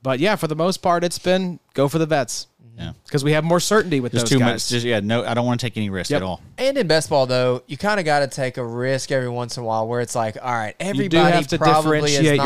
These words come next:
Speaker 3: not,
Speaker 1: roster
Speaker 3: you know, you
Speaker 1: just
Speaker 3: go
Speaker 1: a
Speaker 3: and
Speaker 1: little bit.
Speaker 3: grab a, two or three guys that
Speaker 2: Yeah, and those tournaments and stuff.
Speaker 3: could
Speaker 1: I'm
Speaker 3: do
Speaker 1: not
Speaker 3: it
Speaker 1: going
Speaker 3: for you.
Speaker 1: crazy.
Speaker 3: Yeah.
Speaker 1: Like, I'm not going crazy, but I'll sprinkle in, you know,
Speaker 3: Yeah.
Speaker 1: rookies here and there.
Speaker 3: If
Speaker 1: I mean, I took 'em in madness. I took Henley and I took, um,
Speaker 3: Dorian.
Speaker 1: Dorian Williams.
Speaker 3: Mm-hmm.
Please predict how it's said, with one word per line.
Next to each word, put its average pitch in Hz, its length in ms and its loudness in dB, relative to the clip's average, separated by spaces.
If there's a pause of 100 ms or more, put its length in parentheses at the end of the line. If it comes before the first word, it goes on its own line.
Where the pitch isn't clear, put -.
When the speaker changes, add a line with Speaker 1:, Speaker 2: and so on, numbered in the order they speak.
Speaker 3:
not, 131 60 4
Speaker 1:
roster 120 460 2
Speaker 3:
you 139 100 -6
know, 139 120 2
you 143 160 0
Speaker 1:
just 170 200 2
Speaker 3:
go - 20 2
Speaker 1:
a 165 40 2
Speaker 3:
and 131 60 2
Speaker 1:
little 117 140 0
bit. 131 60 2
Speaker 3:
grab 139 260 2
a, 120 80 -6 (280)
two 160 160 -2
or 151 60 0
three 143 220 -4
guys 131 400 0
that 135 100 -2
Speaker 2:
Yeah, 135 120 2
and 139 100 -2
those 156 100 -4
tournaments 101 440 -8
and 92 80 -10
stuff. 90 220 -8
Speaker 3:
could - 80 0
Speaker 1:
I'm 165 60 4
Speaker 3:
do 196 40 6
Speaker 1:
not 233 160 6
Speaker 3:
it - 40 0
Speaker 1:
going 185 200 4
Speaker 3:
for - 20 -2
you. - 60 -4
Speaker 1:
crazy. 107 400 -2 (180)
Speaker 3:
Yeah. 107 160 -4
Speaker 1:
Like, 135 140 0
I'm 160 100 0
not 190 160 0
going 190 180 0
crazy, 170 360 0
but 156 140 0
I'll 208 120 4
sprinkle 180 420 0
in, 147 420 2
you 175 100 -6
know, 123 260 -2 (100)
Speaker 3:
Yeah. 104 260 -4
Speaker 1:
rookies 160 320 0
here 135 120 0
and 127 120 0
there. 139 100 4
Speaker 3:
If 147 60 4
Speaker 1:
I 151 40 2
mean, 165 160 0
I 170 80 2
took 185 240 0
'em 185 200 -2 (280)
in 180 180 0
madness. 175 500 -2
I 131 120 -4
took 165 300 -2
Henley 180 500 2 (460)
and 160 280 2
I 160 100 4
took, 160 400 -2
um, 151 100 4
Speaker 3:
Dorian. 113 420 2 (160)
Speaker 1:
Dorian 156 280 2
Williams. 160 380 -2
Speaker 3:
Mm-hmm. 120 120 -18